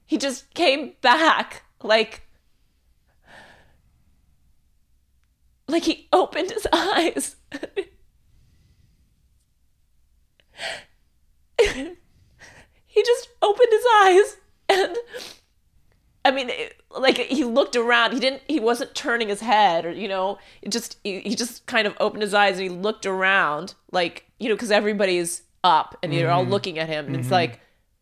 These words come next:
Speaker 1: "What's happening?" You know, <laughs> like, and somebody said, "Ferd, you, you passed out." And he was like, "No, I didn't." And I said, "Yeah, Ferd, you, you, you were gone,"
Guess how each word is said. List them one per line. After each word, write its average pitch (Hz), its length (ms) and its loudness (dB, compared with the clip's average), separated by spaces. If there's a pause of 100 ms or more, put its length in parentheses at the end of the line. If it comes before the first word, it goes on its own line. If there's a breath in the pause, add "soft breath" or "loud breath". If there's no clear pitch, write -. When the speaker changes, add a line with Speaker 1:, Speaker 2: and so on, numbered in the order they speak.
(160)
Speaker 1:
"What's 160 480 -6
happening?" 160 640 0 (300)
You 202 120 2
know, 226 140 6
<laughs> 233 80 0
like, 226 420 2 (1300 loud breath)
and 185 160 -6
somebody 190 440 0
said, 170 420 -2 (540 soft breath)
"Ferd, 190 280 -2
you, 175 120 -6 (160)
you 190 80 -4
passed 139 360 -6
out." 123 280 -2 (640)
And 180 160 0
he 202 100 -4
was 170 180 -4
like, 151 360 -4 (640)
"No, 170 220 -4
I 190 100 0
didn't." 143 340 -8 (1500)
And 190 200 0
I 165 160 0
said, 165 420 -4 (260)
"Yeah, 165 400 0
Ferd, 147 320 -10
you, 160 240 -8
you, 165 300 -10
you 151 160 -10
were 143 100 -8
gone," 120 460 -10